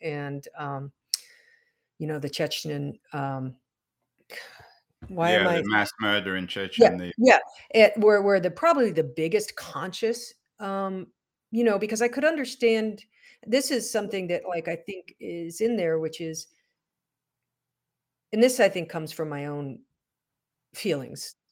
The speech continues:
Speaker 1: and I don't know how much it showed up in Della, but I think it's in there. Um, you know, I can understand, I can put together a logical set of circumstances where you can make the case on paper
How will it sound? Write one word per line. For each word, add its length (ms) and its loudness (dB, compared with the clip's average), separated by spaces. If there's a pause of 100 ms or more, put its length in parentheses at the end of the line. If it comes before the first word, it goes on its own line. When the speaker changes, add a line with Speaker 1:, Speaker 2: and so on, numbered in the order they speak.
Speaker 1:
and 240 -2
I 80 -4
don't 300 -6
know 120 -4
how 140 -6
much 200 -8
it 80 -8
showed 260 -2
up 120 -2
in 140 -4
Della, 320 -2
but 140 -2
I 60 0
think 240 -6
it's 140 -6
in 180 -4
there. 340 -10 (440)
Um, 400 4 (680)
you 120 4
know, 80 8
I 100 8
can 140 2
understand, 840 -2 (140)
I 120 8
can 140 2
put 140 2
together 280 2
a 60 4
logical 420 4
set 200 2
of 240 0 (140)
circumstances 960 0
where 260 0
you 160 -4
can 220 -4
make 300 -2
the 100 -4
case 340 -4
on 240 -6
paper 560 -4